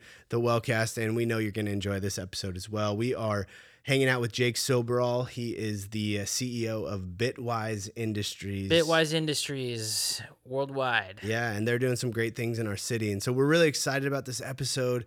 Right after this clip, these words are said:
Speaker 1: He is, uh, one of those guys that is truly leading,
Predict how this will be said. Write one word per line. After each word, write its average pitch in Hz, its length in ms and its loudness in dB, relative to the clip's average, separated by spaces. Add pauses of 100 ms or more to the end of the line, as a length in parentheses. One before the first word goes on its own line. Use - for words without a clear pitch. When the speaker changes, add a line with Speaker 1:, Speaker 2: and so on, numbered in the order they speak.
(140)
Speaker 1:
He 143 260 0
is, 123 540 -2
uh, 110 160 -4
one 113 220 -2
of 131 80 -2
those 123 220 -2
guys 117 360 -4
that 107 160 -4
is 101 160 -8
truly 127 500 -2
leading, 110 720 0